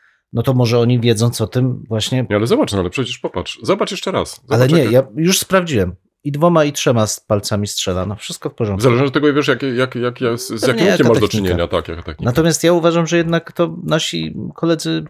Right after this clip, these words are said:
Speaker 1: politycy nie pokazywali, że z łuku będą strzelać.
Speaker 2: Ale wiesz, ale nie, nie, nie, to, to, to, to oni wręcz odwrotnie, właśnie oni użyli to w-, poprawnie, to znaczy z dłonią
Speaker 1: Tak.
Speaker 2: skierowaną do
Speaker 1: Tak,
Speaker 2: nas,
Speaker 1: tak, tak.
Speaker 2: ale mnie chodziło o sytuację, w jakiej użyli,
Speaker 1: Mhm.
Speaker 2: wiesz, e, e, i kontekst, e,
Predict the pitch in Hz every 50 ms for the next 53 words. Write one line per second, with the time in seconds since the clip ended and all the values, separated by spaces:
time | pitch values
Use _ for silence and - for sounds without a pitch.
0 | _ _ - 165 160 - - 165 - - 165 165 160 - 151 160 165 - 165 -
1 | 170 156 160 160 165 151 123 107 104 101 95 98 98 - 95 90 95 95 101 98
2 | 98 - - - - - - - - - - - _ _ _ _ _ _ _ _
3 | _ _ _ - - - - 104 113 127 135 156 - - - 127 127 120 143 156
4 | 170 185 180 131 104 - - 92 - 107 92 110 107 - 120 107 95 117 120 -
5 | 120 123 123 123 131 127 143 143 143 165 180 - - 110 101 98 120 107 104 120
6 | 131 127 110 127 110 107 113 107 123 160 165 127 101 - 113 110 107 110 101 95
7 | - - 104 101 - - 123 - - - 269 113 - 92 85 - - 87 - 104
8 | 95 - - 113 104 92 - - 98 92 92 104 110 120 120 107 101 98 92 -
9 | - - 98 101 98 104 98 98 95 - 92 - - 123 147 135 113 110 - -
10 | - 101 98 - 123 120 117 110 131 147 - 156 131 127 135 107 110 110 - -
11 | 123 - - 113 139 147 - - 98 - 85 - - 85 80 - - - - -
12 | 85 82 - - 120 131 143 - - - - - - - - - - - - -
13 | - - - - _ - 95 92 - - - 127 127 104 - 78 - - - -
14 | -